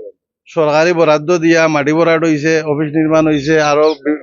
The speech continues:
বিভিন্ন উন্নয়নমূলক কাজ হইছে। ওয়াশ ব্লকটা ও চিল্লায় হইছে যে এইখানে স্ট্যান্ড আছে, যাত্রীসকল আইন, বাজারের মানুষ আসন,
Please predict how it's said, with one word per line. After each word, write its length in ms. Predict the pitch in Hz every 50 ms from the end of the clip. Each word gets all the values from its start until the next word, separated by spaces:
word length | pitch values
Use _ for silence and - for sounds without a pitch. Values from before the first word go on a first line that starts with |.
| - 131
বিভিন্ন 260 | 147 151 156 151 156 156
উন্নয়নমূলক 560 | 151 156 151 156 156 151 151 151 151 160 156 -
কাজ 200 | 156 147 147 151 147
হইছে। 320 | 156 151 139 - 143 147 143 - _ _ _ _ _ _ - -
ওয়াশ 220 | 143 156 151 127
ব্লকটা 380 | 151 170 175 175 156 147 - 170
ও 280 | 160 156 156 160 170 165
চিল্লায় 360 | 135 170 160 156 156 147 139
হইছে 260 | 135 120 107 120 139 - _ _ _ _ _ _ _ _ _ _ 104
যে 100 | 123 123 123 123 120 113 117
এইখানে 640 | 120 120 117 113 110 107 - 143 139 143 143 135 123
স্ট্যান্ড 280 | - - 151 143 143
আছে, 280 | 143 139 113 135 139 135
যাত্রীসকল 560 | 135 131 - - 127 139 143 139 143 143 139
আইন, 180 | 139 139 131 123
বাজারের 320 | 131 123 127 127 131 139
মানুষ 260 | 139 139 135 135 131 143
আসন, 360 | 143 139 - - 139 135 123